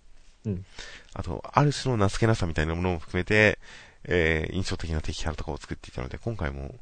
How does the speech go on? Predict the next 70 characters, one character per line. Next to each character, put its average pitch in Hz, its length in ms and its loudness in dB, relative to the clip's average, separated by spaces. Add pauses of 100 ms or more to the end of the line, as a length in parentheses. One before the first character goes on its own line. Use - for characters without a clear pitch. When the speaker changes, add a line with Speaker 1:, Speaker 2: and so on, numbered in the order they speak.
(500)
Speaker 2:
ま 82 380 -2
あ、 - 40 -18 (680)
ま 107 160 -4
あ 104 40 -4
ま 85 100 -4
あ - 60 -4
印 85 240 -2
象 82 80 -6
的 - 180 -8
な 78 300 0 (420)
嫌 90 180 6
な 71 200 0
ゲ 82 100 2
ス - 140 -2
で - 80 -12
し - 80 -12
た - 60 -6
よ。 - 60 -10 (760)
Speaker 1:
そ 127 100 6
う - 20 4
で 98 60 -4
す - 80 -16
ね。 104 520 -4 (420)
Speaker 2:
あ - 60 -6
と 98 100 -4
は、 78 220 0 (200)
え - 80 -4
ー、 87 40 0
呪 82 120 -2
術 104 300 -2
廻 110 140 0
戦 - 160 -4
芥 92 180 -2
見 87 80 -2
先 87 160 -2
生、 76 360 -2 (680)
え 85 220 0
ー、 82 40 -2
最 120 220 4
近 127 180 -2
の 117 120 4
若 110 180 4
い 110 60 4
子 82 100 -2
に 76 100 0
は 67 80 2
分 67 80 0
か - 140 2
ら 104 60 6
な 95 100 4
い 78 60 -2
と 82 100 -4
い 78 40 -2
う - 20 -2
指 69 120 -6
摘 - 260 -6
が 71 100 4
年 82 200 2
々 95 140 2
増 87 160 2
え 80 60 4
て - 100 -4
い 52 40 -4
ま 62 120 0
す。 - 180 -12 (160)
み、 78 220 2
ア 78 100 2
ミ 80 220 0
ー - 40 -10
ゴ。 98 140 -8